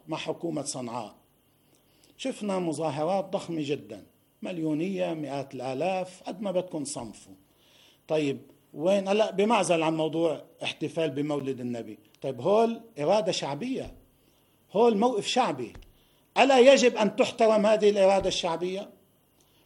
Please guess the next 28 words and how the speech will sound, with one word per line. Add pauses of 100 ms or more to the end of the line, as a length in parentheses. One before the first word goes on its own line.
(120)
من
يغار
على
الشعب
اليمني
هذا
هو
الشعب
اليمني (1040)
الذي
حضر
بالملايين
في
بعض
المدن
وبمئات
الآلاف
في
بعض
المدن (320)
تحت
راية
هذا
القائد
وهذه
الحركة
الإيمانية
الجهادية.